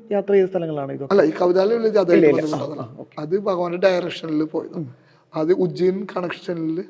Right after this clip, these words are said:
Speaker 2: ആ യാത്രയുടെ, യാഗത്തിന്റെ ഭാഗമായിട്ട് പോയതാണ്. അദ്ദേഹം അവിടെ ഇരുന്നിട്ട് എഴുതി. അദ്ദേഹത്തിന് ഒരു ഗന്ധർവ ക്ഷേത്രമുണ്ട് ആ മരത്തിൻ്റെ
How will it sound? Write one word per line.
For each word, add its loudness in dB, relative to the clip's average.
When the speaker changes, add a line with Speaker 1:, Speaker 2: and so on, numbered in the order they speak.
Speaker 2:
ആ 4
യാത്രയുടെ, 2
യാഗത്തിന്റെ 2
ഭാഗമായിട്ട് 2
പോയതാണ്. -10
അദ്ദേഹം 0
അവിടെ 4
ഇരുന്നിട്ട് 2
എഴുതി. 6
അദ്ദേഹത്തിന് 2
ഒരു -4
ഗന്ധർവ 4
ക്ഷേത്രമുണ്ട് -2
ആ -6
മരത്തിൻ്റെ -6